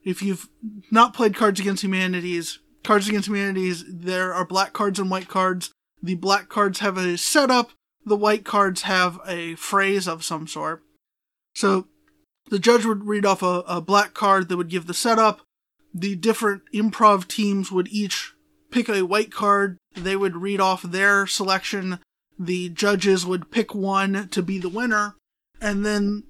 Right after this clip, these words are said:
all of the improv teams would collectively do improv based on that white card that got picked.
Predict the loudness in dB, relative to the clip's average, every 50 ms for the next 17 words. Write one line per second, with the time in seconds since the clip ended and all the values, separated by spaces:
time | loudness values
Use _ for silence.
0 | -6 2 4 6 8 6 6 4 2 0 2 0 0 2 4 4 4 4 2 0
1 | -4 -2 -2 0 0 -2 -2 -4 -4 -2 -2 0 0 0 0 -2 -4 -10 _ _
2 | _ _ _ _ -8 -2 2 2 2 2 2 2 0 0 0 0 -2 0 0 0
3 | -2 -4 -6 -8 -8 -8 -2 2 4 4 4 4 2 0 0 0 0 2 2 4
4 | 4 2 0 -4 -8 -8 -4 -2 -2 -2 -2 -2 2 4 4 4 4 2 -2 -4
5 | -10 -12 -14 _ _ _ _ _ -6 -4 -4 -4 -2 -4 -6 -6 -6 -6 0 0
6 | 2 0 0 -2 -8 -10 -6 -4 -6 -6 -6 _ -8 -6 -6 -6 -6 -12 -18 -18
7 | -18 -18